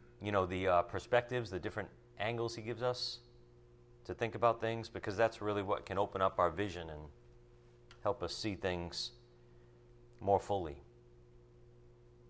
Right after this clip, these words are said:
So in particular, we're gonna be discussing what the Bible says about pure religion and orphans and widows.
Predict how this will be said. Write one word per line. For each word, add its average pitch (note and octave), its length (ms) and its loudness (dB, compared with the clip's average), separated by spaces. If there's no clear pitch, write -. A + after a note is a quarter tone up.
So A2+ 220 4
in B2+ 100 6
particular, B2 520 2
we're G2 120 2
gonna A2 200 4
be A2 100 0
discussing G#2+ 520 2
what G2 140 2
the G2 80 4
Bible A2 340 8
says A2 260 2
about F2+ 320 6
pure B2+ 300 2
religion G2+ 580 0
and F#2+ 160 0
orphans F2+ 340 2
and F2 180 -4
widows. - 540 -6